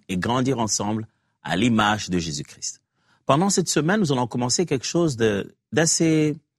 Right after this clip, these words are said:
profond, personnel, intime, intérieur, émotionnel et spirituel en même temps. Nous allons débuter un sujet qui concerne Dieu dans sa nature la plus intrinsèque.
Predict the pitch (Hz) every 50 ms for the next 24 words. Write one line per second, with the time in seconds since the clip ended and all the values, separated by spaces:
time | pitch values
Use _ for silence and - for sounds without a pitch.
0 | _ _ _ _ _ _ _ _ - _ _ - - - 151 131 - - - 67
1 | - _ _ _ _ - 143 135 - - - - 85 73 - - - _ _ _
2 | - 113 127 135 117 - - 170 185 196 190 190 _ _ _ _ _ - 170 185
3 | 185 160 - 175 117 120 80 60 - - - - _ _ _ _ _ _ _ _
4 | _ - _ - 151 156 165 160 147 - - 131 131 156 175 185 175 - 147 135
5 | 120 - - - - 175 147 139 120 - - 170 156 117 110 104 95 90 - -
6 | - _ _ _ _ _ _ - - 113 127 135 135 135 123 117 139 190 170 165
7 | 180 143 - 208 190 156 127 101 - - 101 90 98 123 156 160 147 139 - -
8 | 95 - - 98 98 - - 110 101 87 82 80 73 71 208 233 107 76 - _
9 | _ _ _ _ _ _ _ _ _ - 90 95 101 - - - 107 110 113 117
10 | 113 107 - - - 143 147 151 151 - _ _ _ _ _ _ _ _ _ _
11 | _ _ _ - - 92 87 - 131 120 104 143 147 143 - - - 110 - -
12 | - - -